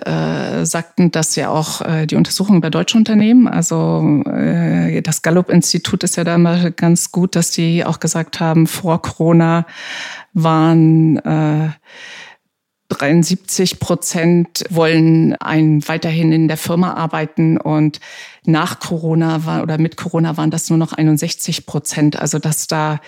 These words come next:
schon zehn Prozent ist in diesem Fall schon sehr viel, dass sie sich damit tragen, jetzt auf die Suche nach neuen Arbeitgeber zu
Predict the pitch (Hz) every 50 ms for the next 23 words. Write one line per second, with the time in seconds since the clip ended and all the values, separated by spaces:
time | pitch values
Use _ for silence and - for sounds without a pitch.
0 | - - - - - - - - - - 175 175 170 175 165 - - - 175 165
1 | - - 156 - - 180 202 214 165 165 - 165 160 170 160 165 180 165 165 -
2 | - 170 165 - - 170 160 - 165 156 - - - 196 185 165 151 - - 160
3 | - - - 160 156 160 156 156 156 151 151 - - - - - - - - -
4 | - - _ - 160 156 170 170 - - 165 160 160 160 160 - - - 156 151
5 | 156 165 175 175 165 165 160 151 160 160 165 - - - - - - - - -
6 | - - - - - 170 - - - 156 156 170 - - 175 165 160 - - 165
7 | 160 160 156 - - 165 175 170 170 - 156 151 151 151 - - -